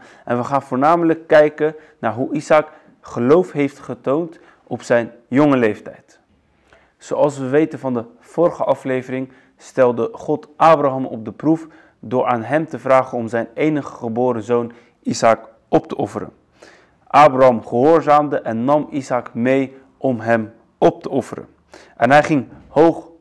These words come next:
op de berg samen met een ezel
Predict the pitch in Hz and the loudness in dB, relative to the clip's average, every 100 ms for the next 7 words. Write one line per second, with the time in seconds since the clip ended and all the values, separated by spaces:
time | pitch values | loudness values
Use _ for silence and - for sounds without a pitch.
0 | _ - 117 120 110 135 147 139 - _ | _ -14 -8 -4 4 6 6 2 -14 _
1 | _ 143 143 135 123 120 123 135 131 127 | _ 2 2 2 -4 -6 -6 -4 -6 -8
2 | 123 | -10